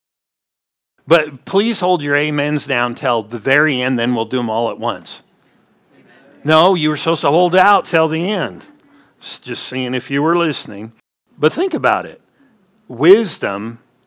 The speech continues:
makes us effective. Once we get it in us,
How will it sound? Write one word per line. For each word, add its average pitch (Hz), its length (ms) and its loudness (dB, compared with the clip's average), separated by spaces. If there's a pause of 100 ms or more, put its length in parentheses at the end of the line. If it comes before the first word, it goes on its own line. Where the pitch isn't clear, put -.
(260)
makes 143 400 -2
us 120 540 -2 (240)
effective. - 840 -8 (920)
Once 147 420 0
we 143 160 -4
get 143 300 0
it 131 140 -2
in 156 240 -4
us, 196 460 -8